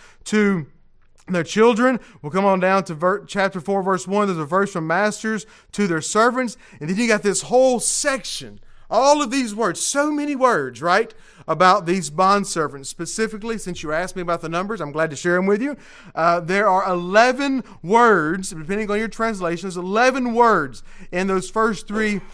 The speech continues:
categories, from wives, husbands, and children. There are ten words to fathers and sixteen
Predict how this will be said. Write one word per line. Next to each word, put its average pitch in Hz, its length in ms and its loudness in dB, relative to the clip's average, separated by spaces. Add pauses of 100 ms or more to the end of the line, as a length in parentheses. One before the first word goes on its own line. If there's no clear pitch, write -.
(120)
categories, 170 560 0
from 160 160 -10
wives, 185 440 2
husbands, 180 360 -4
and 165 160 -6
children. 220 460 -4
There 156 100 -6
are 165 60 -6
ten 240 320 -4
words 208 300 -2
to 170 100 -10
fathers 208 480 0
and 175 80 -8
sixteen 202 720 -6